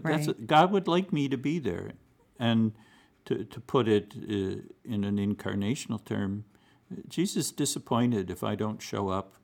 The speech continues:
Speaker 1: at his, at his banquet. He'd, he'd like,
Speaker 2: Mm.
Speaker 1: I mean, that's the, isn't that the parable, you know? He, he, he, he, his father wants the banquet hall to be filled.
Speaker 2: Yes. And that's a,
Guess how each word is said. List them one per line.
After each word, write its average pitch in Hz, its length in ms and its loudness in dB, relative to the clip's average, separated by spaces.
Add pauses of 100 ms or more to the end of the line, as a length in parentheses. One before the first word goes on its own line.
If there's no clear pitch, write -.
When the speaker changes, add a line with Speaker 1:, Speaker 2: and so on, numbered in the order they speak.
(240)
Speaker 1:
at 92 140 -8
his, 92 280 -8 (140)
at 92 120 -6
his 90 140 -10
banquet. 90 520 -8 (240)
He'd, 110 160 -8
he'd 165 220 -2
like, 160 140 2
Speaker 2:
Mm. 147 80 -4
Speaker 1:
I - 400 -8
mean, 135 100 8
that's 147 340 6
the, - 160 -2
isn't 123 220 2
that 120 220 2
the 120 60 -4
parable, 113 640 -4 (220)
you 98 60 -6
know? 98 260 -4 (520)
He, 117 220 -2
he, 113 240 -2
he, 113 220 -2
he, 113 260 6 (640)
his 110 200 -2
father 127 320 6
wants 117 400 4
the 113 120 -6
banquet 113 400 2
hall 107 220 2
to 98 80 -4
be 101 140 -6
filled. 110 500 -4 (300)
Speaker 2:
Yes. - 1000 -8 (320)
And 185 160 -2
that's 196 160 -2
a, 165 100 -4